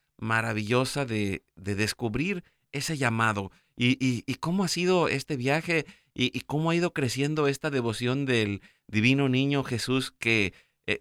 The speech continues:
que vio la Madre Angélica allá en Colombia.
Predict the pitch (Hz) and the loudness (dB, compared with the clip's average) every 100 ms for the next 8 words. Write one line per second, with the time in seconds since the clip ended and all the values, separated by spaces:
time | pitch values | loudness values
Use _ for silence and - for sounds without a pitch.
0 | - 117 104 123 135 120 127 127 110 113 | -4 -2 0 2 2 2 0 0 -2 -2
1 | 120 123 117 110 104 113 117 101 98 101 | -2 -4 -4 -4 -2 -2 0 0 0 0
2 | 104 | 0